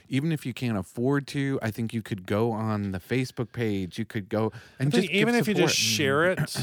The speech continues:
Speaker 1: <clears throat> Right,
Speaker 2: if, if there's
Speaker 1: right,
Speaker 2: a way to
Speaker 1: right.
Speaker 2: share it, if, even if you can't, sup-, if you can't monetarily support it,
Speaker 1: Yeah.
Speaker 2: share it and give s-, give some, uh, uh, some recognition to it and let other people
Speaker 1: Right.
Speaker 2: decide f-, for themselves if they wanna donate or not. So,
Speaker 1: Right.
Speaker 2: yeah,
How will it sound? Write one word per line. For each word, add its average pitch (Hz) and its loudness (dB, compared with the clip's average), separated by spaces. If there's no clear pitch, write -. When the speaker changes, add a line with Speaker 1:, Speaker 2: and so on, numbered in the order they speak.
Speaker 1:
<clears throat> 101 -14
Right, 202 2
Speaker 2:
if, 285 2
if 135 -2
there's 214 4
Speaker 1:
right, - 2
Speaker 2:
a 170 2
way - 6
to - 4
Speaker 1:
right. 139 2
Speaker 2:
share 135 0
it, 143 0
if, 143 -6
even 156 -4
if 160 -6
you 175 -4
can't, 131 -4
sup-, - -6
if 131 -8
you 131 -8
can't - -10
monetarily 127 0
support 160 -4
it, 175 -2
Speaker 1:
Yeah. 95 0
Speaker 2:
share 160 0
it 165 -2
and 139 -6
give 147 -2
s-, - -4
give 139 -2
some, 139 -4
uh, 123 -2
uh, 110 -2
some 120 -6
recognition 139 -4
to 113 0
it 110 0
and 110 -2
let 135 -2
other 139 0
people 87 -6
Speaker 1:
Right. - 0
Speaker 2:
decide 120 2
f-, 123 -16
for - -4
themselves 110 -2
if 95 -10
they 110 -4
wanna 101 -4
donate 87 -4
or 76 -8
not. 65 -10
So, 98 -2
Speaker 1:
Right. - -20
Speaker 2:
yeah, 101 -16